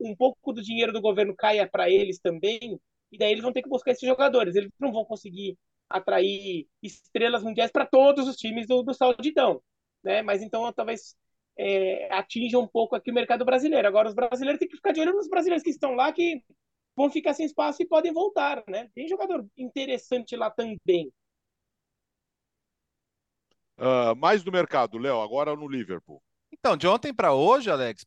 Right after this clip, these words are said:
Speaker 3: pi-, pintaram notícias de interesses de dois, em, em dois jogadores históricos do Liverpool: o capitão Henderson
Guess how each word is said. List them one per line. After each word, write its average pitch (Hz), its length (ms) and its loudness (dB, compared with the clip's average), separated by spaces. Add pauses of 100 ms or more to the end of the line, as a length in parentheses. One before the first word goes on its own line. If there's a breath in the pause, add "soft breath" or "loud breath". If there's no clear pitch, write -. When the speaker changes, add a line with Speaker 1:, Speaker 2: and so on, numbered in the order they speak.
Speaker 3:
pi-, 135 320 -8
pintaram 190 540 0
notícias 165 540 -8
de 175 60 -12
interesses 143 600 -6
de 123 120 -14
dois, 139 600 -8
em, 120 220 -12
em 123 60 -12
dois 131 200 -4
jogadores 151 460 -4
históricos 254 540 -4
do 135 80 -8
Liverpool: 95 540 -12
o - 40 -20
capitão 135 420 -6
Henderson 185 560 -6